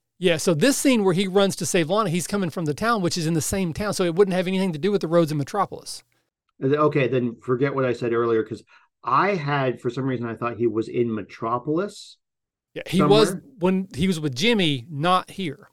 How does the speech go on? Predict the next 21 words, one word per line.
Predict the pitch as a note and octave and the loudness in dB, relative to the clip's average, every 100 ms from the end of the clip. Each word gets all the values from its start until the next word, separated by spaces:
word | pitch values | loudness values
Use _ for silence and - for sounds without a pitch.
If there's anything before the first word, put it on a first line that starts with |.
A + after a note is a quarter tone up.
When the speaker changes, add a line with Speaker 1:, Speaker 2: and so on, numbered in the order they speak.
| - | -4
Speaker 2:
Yeah, | C#3 A#2 | -2 -2
maybe | A2 A#2 | -2 -4
that's | A2 G#2+ | -4 -6
where | A2+ G#2 | -6 -6
I | |
got | G#2 G2+ A2 | -8 -10 -12
confused. | G#2+ G2 G#2 F#2+ | -14 -10 -8 -8
Okay. | A#2 A2 G2 _ _ _ _ _ - | -8 -8 -10 _ _ _ _ _ 0
Also, | D3+ E3+ D3+ C3+ B2 - | 2 2 2 2 0 0
um, | B2+ A#2+ A#2 A2 G#2+ G#2 - _ _ _ _ - | 2 4 2 0 -4 -8 -14 _ _ _ _ -10
you | A#2+ | -8
know, | B2 | -4
I | A2+ | -4
kinda | C#3+ C#3 D3+ C#3+ | -2 -2 0 0
thought | - C#3 B2+ - | 0 0 0 -2
that | A2+ | -8
he | - B2+ | -4 -2
was | A2+ G2 | -2 -2
running | A2 A#2+ B2+ A#2 | -6 -4 -2 -2
the | A2 | -2
road | G2+ A2 A2+ A2+ A2 | -2 0 2 2 2